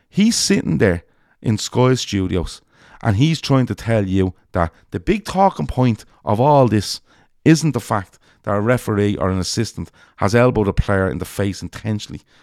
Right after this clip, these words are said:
right? That's not the big talking point. The big talking point is, is that Andy Robertson is out of order and, um, he's a big baby for having a go at the linesman. But this is the guy that chased fucking people around. Roy Keane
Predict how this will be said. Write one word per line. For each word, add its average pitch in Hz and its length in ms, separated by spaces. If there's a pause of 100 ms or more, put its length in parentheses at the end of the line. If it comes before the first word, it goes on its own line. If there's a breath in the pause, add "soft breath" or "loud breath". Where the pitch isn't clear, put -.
(160 soft breath)
right? 110 200 (600 soft breath)
That's - 180
not 139 100
the 110 80
big 107 140
talking 104 320
point. 87 140
The - 60
big 156 200
talking 127 320
point 104 260
is, 95 240 (300 soft breath)
is 95 80
that 101 200
Andy 139 280
Robertson 110 580 (300 soft breath)
is 101 120
out 113 220
of 98 100
order 101 460
and, 95 340
um, 95 200
he's 101 160
a 98 40
big 92 280
baby 82 400 (340)
for 95 140
having 92 260
a 85 60
go 85 180
at 85 80
the 82 80
linesman. 82 340 (220 soft breath)
But - 120
this 196 140
is 185 120
the 165 80
guy 165 220
that 123 120
chased 143 320
fucking 131 240
people 113 300
around. 110 300 (440 soft breath)
Roy 202 240
Keane 196 420